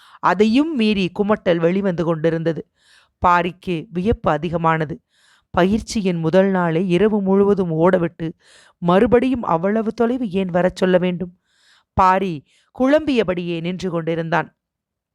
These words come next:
பொழுதாகிக் கொண்டிருந்தது. மாணவர்களின் பதற்றம் அதிகமானது.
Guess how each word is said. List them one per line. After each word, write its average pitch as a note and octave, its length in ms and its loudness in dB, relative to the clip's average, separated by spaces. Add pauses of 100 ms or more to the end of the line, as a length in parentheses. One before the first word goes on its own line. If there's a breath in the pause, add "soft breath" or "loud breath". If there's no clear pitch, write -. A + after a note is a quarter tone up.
(460)
பொழுதாகிக் F3+ 640 2
கொண்டிருந்தது. E3+ 680 -2 (360 soft breath)
மாணவர்களின் G3+ 720 0
பதற்றம் G3+ 460 -2
அதிகமானது. F3 720 -4